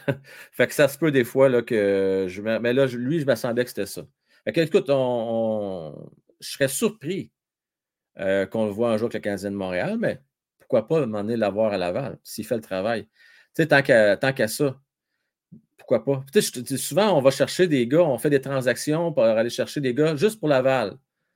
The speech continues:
Je sais pas si vous avez remarqué ça, là, on a fait encore pas mal cet été. Pourquoi qu'on prend pas un gars qui est dans notre cours déjà, puis lui donner sa chance,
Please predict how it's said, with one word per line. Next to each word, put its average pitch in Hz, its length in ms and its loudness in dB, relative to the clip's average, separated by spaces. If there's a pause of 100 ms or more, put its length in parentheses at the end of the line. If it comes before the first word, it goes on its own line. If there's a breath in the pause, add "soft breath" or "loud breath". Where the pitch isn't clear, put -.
(120)
Je - 60 -20
sais - 40 -12
pas 175 80 4
si 175 40 2
vous 156 60 4
avez 139 140 6
remarqué 135 360 -2
ça, 208 180 0
là, 170 120 0
on 127 80 -2
a 135 40 0
fait 190 200 -4
encore 156 260 -2
pas 143 80 0
mal 160 160 -2
cet 113 160 -8
été. 131 340 -8 (920)
Pourquoi 196 180 0
qu'on 135 80 0
prend 123 100 -4
pas 135 120 0
un 127 40 2
gars 139 200 2
qui 120 80 -2
est - 20 -2
dans 110 120 -2
notre 104 180 -4
cours 151 180 0
déjà, 123 420 -2 (160)
puis 110 100 -8
lui 107 100 -4
donner 113 140 -4
sa 110 160 -2
chance, 123 500 -12